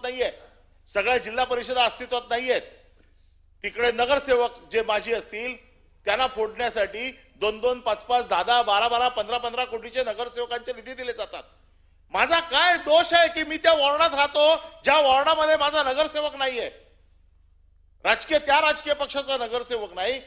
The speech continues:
त्या वॉर्डाला, एका वॉर्डाला पैसे मिळतात, एका वॉर्डाला पैसे मिळत नाही. ही असमानता, निधीचं असमान वाटप,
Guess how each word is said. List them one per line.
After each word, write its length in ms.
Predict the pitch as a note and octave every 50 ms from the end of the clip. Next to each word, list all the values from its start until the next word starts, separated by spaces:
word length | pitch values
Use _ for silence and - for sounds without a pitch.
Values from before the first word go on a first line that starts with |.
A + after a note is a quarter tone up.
| - _ _ _ _ -
त्या 140 | E3+ G#3
वॉर्डाला, 440 | A3+ A3+ A3 G#3+ G#3 G#3 G#3 G#3 G#3 F3 F3
एका 180 | F3 - G#3+
वॉर्डाला 340 | G#3+ G#3 G3 F#3+ G3 G3 F#3+
पैसे 320 | F3+ F3 D#3+ D3+ - G3 E3
मिळतात, 380 | D3+ D3 C#3 - B3+ C#4+ D4 D4 - - - -
एका 200 | - D#3+ - A3
वॉर्डाला 360 | G#3 G3+ F#3 F3 F3+ F#3+ F#3+ F3+
पैसे 320 | - D#3+ D3+ - - F#3
मिळत 340 | D3+ C3+ C#3+ F3+ F#3 - -
नाही. 260 | A3+ C4+ D4+ D#4 C#4+ - - - _ _ _ _ _ _ _ _ _ -
ही 280 | C3+ F#3+ B3 C4+ C4+ A#3+
असमानता, 840 | G3+ G#3 G#3+ G#3 - F#3 F3 F3 F#3 F3+ F3 - - G#3+ A#3+ B3 A#3+
निधीचं 440 | G#3+ F3 E3+ E3 F#3 G#3 - - A3
असमान 580 | G#3 E3 F#3 A3+ A#3 - A#3 G3+ F3+ E3 D#3
वाटप, 460 | C#3+ C#3+ D3 C#3+ - - C4+ C#4+ C#4+